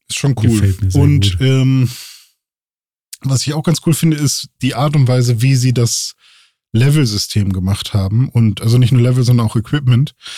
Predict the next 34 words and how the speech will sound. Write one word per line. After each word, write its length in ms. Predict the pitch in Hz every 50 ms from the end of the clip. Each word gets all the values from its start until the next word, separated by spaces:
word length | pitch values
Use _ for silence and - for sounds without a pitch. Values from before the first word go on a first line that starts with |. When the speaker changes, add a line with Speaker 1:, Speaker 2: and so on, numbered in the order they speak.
| - - - - - - _ _ _
Speaker 1:
Weil 260 | 110 117 123 131 139 139
es 140 | 131 -
ist 120 | 160 143 -
nicht 140 | 175 165 -
so 100 | 156 147
wie 80 | 147
bei 240 | 139 147 143 139 131
Call 200 | - - 135 135
of 120 | 127 -
Duty 260 | - 151 175 170 - 127
oder 160 | 110 117 110
so, 140 | 107 117 117
dass 200 | 120 110 - -
du 120 | 123 110
halt 280 | 107 120 117 110 - - _ _ _ _ _ _ _ _ _ _ _ - - - - _ _ _ _ _
plötzlich 320 | - 156 139 - 151 120
kommt 160 | - 156 175 156
ein 60 | -
Pop-up, 480 | - 151 156 - - 139 147 156 - - - - - - - - _ _ _ _ _
du 220 | - 135 135 147
hast 160 | 147 131 - 170
das 120 | 147 127
und 80 | 151 143
das 140 | 151 139
freigeschaltet 640 | - - 135 123 113 113 - 135 117 113 104 110 104 -
oder 200 | 107 107 117 113
so, 220 | 113 120 139 151
sondern 400 | 131 123 127 127 135 139 135 131
du 60 | 127 127
musst 260 | 131 139 - - -
dir 100 | 123 - -
alles 420 | - 143 160 175 175 170 - -
selber 320 | - 127 127 127 117 120 110
kaufen. 480 | - - 104 92 80 - - 80 76